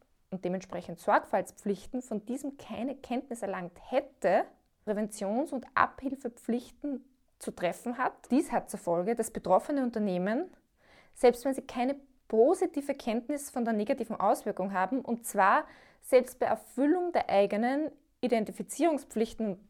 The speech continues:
dementsprechend auch obliegenden Sorgfaltspflichten, von diesen keine Kenntnis erlangt hätte,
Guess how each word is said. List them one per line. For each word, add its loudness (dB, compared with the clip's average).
dementsprechend 0
auch -6
obliegenden -2
Sorgfaltspflichten, 2
von 0
diesen -4
keine 0
Kenntnis -6
erlangt -4
hätte, -2